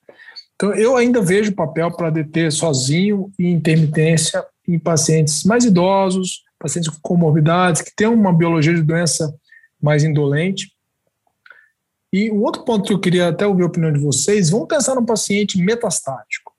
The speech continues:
né? Eu tenho alguns pacientes assim no consultório. O paciente é metastático, exame de imagem convencional, ele começou com A D T e uma droga oral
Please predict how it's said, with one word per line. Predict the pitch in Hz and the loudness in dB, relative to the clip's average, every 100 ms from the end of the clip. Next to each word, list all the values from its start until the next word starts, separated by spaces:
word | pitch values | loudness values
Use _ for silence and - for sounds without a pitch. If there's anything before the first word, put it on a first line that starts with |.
| _ | _
né? | 139 151 143 | -4 -2 0
Eu | 151 | 0
tenho | 202 | 0
alguns | 226 214 | 2 0
pacientes | - 170 170 160 | 0 -2 0 0
assim | 147 156 | 0 0
no | |
consultório. | 147 156 147 127 | 0 -2 -2 -6
O | 139 | -4
paciente | 143 190 | -2 0
é | 208 | 2
metastático, | 233 240 - - 196 190 | 2 0 -2 0 0 0
exame | 160 214 | -2 0
de | 226 | 0
imagem | 202 190 175 | 2 0 0
convencional, | 170 160 151 - 135 151 175 185 - _ _ _ - - _ | -2 -2 -2 -4 -6 -4 -2 -4 -8 _ _ _ -20 -20 _
ele | 165 175 | -2 0
começou | 190 165 214 | 0 0 -2
com | 196 | -2
A | 202 | -2
D | 170 | -2
T | 156 - 185 208 208 | -4 -4 -2 0 -2
e | 202 | -4
uma | 196 | -4
droga | 175 160 170 | -4 -4 -2
oral | 151 147 156 170 180 | -2 -2 -2 -2 -4